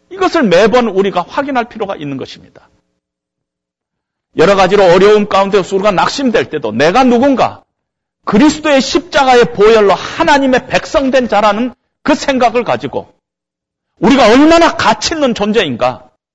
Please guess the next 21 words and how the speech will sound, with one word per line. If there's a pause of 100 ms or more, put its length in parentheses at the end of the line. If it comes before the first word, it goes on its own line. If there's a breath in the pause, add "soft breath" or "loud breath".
(580)
내
자신이
그런
가치
있는
존재라는
것을
늘 (180)
고백하면서, (800)
다른
사람을
그
가치의
눈으로,
예수
믿는 (220)
다른
사람을
그
눈으로
바라보면은,